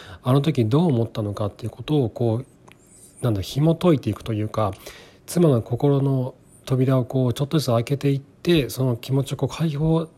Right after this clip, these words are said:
解放させていくイメージなんですよね、会話というのが。で、どうしても会話となると、あの、自分がこう、いかに喋るかっていう、その、喋くるかじゃ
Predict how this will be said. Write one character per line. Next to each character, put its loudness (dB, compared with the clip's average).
解 0
放 2
さ -2
せ 2
て 2
い 2
く 0
イ 4
メ 6
ー 4
ジ -4
な -4
ん -6
で -6
す -10
よ -4
ね、 0
会 0
話 0
と -6
い 0
う 0
の -2
が。 -4
で、 0
ど 4
う 2
し -2
て 4
も 8
会 2
話 6
と 0
な 6
る 2
と、 0
あ 0
の、 -2
自 0
分 4
が 2
こ 0
う、 6
い 4
か 2
に 4
喋 0
る 2
か -2
っ -12
て -6
い 0
う、 -6
そ -6
の、 0
喋 -2
く 0
る 4
か 0
じ -2
ゃ 0